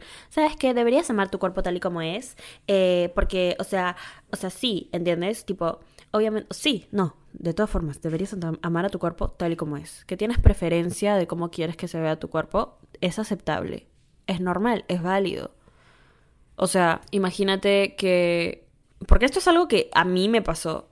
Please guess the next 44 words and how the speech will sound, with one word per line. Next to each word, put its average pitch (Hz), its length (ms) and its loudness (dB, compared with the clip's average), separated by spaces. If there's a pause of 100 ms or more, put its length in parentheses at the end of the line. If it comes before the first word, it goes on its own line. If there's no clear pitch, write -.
(260)
¿ok? 175 180 -6 (280)
Imagínate 208 460 -2
que 175 220 0
toda 247 200 0
tu 196 100 0
vida 185 140 4
has 196 80 -2
pesado 180 340 4
algo 208 420 0 (580)
por 175 100 4
cuarentena 185 520 2
subiste, 180 760 0 (600)
eh, 165 460 0 (360)
unos 170 200 -6
kilos 170 260 0
de 165 80 -2
más. 156 480 -4 (1120)
Ok, - 160 -6 (180)
sigo 185 240 2
amando 180 240 2
mi 180 120 0
cuerpo. 247 440 -2 (200)
Me 175 240 2
gustaría 170 500 4
volver 180 300 6
a 175 80 2
como 175 180 0
estaba 165 380 4
antes, 202 500 -2
porque, 156 560 -4 (400)
porque - 220 0
esa 220 120 0
es 208 60 -2
mi 202 140 2
preferencia 170 640 0
acerca 180 220 -2
de 180 40 0
mi 170 80 -2
cuerpo. - 260 6
¿Significa 180 380 0
que 196 80 2
me 165 180 2
odio? 165 400 2
No. 147 320 -6